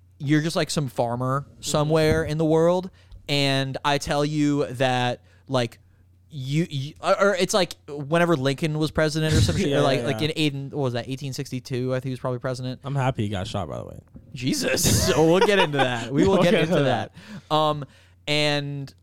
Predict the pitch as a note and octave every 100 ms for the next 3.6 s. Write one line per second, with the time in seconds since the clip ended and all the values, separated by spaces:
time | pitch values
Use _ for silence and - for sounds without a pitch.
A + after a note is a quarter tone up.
0 | _ _ _ _ C#3+ C#3+ C3+ C3+ C#3+ C3
1 | D3 - E3 D#3 D#3 C#3 - C#3 C3 B2+
2 | B2 B2 - B2+ B2 A#2+ A#2+ F#2 B2 B2+
3 | B2 B2 C3 C3 B2+